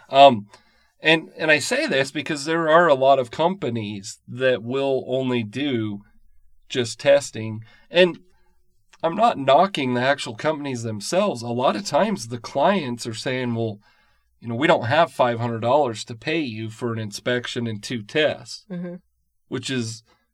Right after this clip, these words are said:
Speaker 1: currently that's what our fees are. Um, they wanna say, "Well, I, you know, I can only pay two hundred dollars if you can just do testing."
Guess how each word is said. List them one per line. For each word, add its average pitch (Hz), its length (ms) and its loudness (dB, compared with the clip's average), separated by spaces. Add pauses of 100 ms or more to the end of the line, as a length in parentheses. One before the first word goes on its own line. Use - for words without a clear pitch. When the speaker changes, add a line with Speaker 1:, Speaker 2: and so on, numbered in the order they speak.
Speaker 1:
currently 139 400 2
that's 127 220 2
what 120 120 -2
our 139 180 6
fees 113 360 -10
are. - 320 -10 (520)
Um, 123 420 2 (100)
they 135 180 2
wanna 139 260 6
say, 123 220 0
"Well, 123 160 4
I, 135 60 6
you 131 300 -4
know, 113 140 0
I 123 80 0
can 127 120 -6
only 135 140 -4
pay 120 220 -4
two 156 260 -8
hundred 120 240 -4
dollars 113 440 0
if 107 120 -10
you 107 80 -14
can 110 220 -10
just 110 220 -14
do 107 140 -12
testing." 123 680 -8